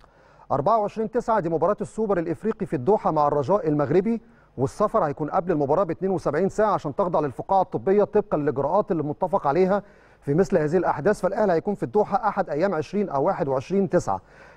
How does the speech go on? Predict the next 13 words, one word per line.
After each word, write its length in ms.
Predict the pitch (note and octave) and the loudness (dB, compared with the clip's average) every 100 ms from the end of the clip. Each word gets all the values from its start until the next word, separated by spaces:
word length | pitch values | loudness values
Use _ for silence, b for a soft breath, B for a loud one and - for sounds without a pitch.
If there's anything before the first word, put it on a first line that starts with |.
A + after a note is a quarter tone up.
| B | B
اذا 220 | G3+ F3+ F#3+ | 2 2 2
من 320 | G#3 B2+ D3 | -2 -4 -2
سبعة 300 | F#3 G3 D3+ | 0 0 0
تسعة 400 | F3+ D#3 A#2 - | -2 -4 -4 -2
ل 120 | A#2+ | 0
واحد 260 | E3+ F3+ D3 | 0 2 -2
وعشرين 320 | D3 - F3+ | -2 -2 0
تسعة 220 | G#3 G3 | 0 0
بنتكلم 340 | D#3 - G3 | -2 0 -2
في 120 | F#3 D3+ | 0 0
أربعتاشر 600 | B2 B2 F#3 - E3+ C#3 - | 0 0 0 0 -2 -4 -8
يوم 400 | B2+ E3+ G3+ F3+ - D#3+ | 0 2 2 -2 -4 -2
او 180 | F#3 | 0